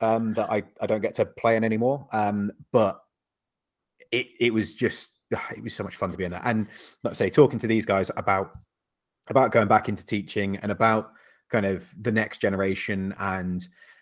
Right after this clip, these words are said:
how, uh, how we can start bringing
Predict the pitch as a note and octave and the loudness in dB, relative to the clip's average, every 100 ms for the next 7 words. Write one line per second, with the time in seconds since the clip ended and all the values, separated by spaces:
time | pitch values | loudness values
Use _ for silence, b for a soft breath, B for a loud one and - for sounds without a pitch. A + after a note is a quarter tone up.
0 | b _ - - A2 G#2 G2 F#2+ F2+ _ | b _ -6 0 0 2 2 0 -4 _
1 | _ - G2 G2 F#2+ F#2+ F#2 F2+ - _ | _ -12 -6 -4 -4 -6 -8 -10 -16 _
2 | _ _ _ _ _ _ _ _ _ _ | _ _ _ _ _ _ _ _ _ _
3 | - - B2 A2+ G#2+ - G#2 - A2+ F2+ | -8 -2 0 2 0 -2 -4 0 0 2
4 | F#2 G#2 G2+ F#2+ F#2 | 0 0 0 -2 -6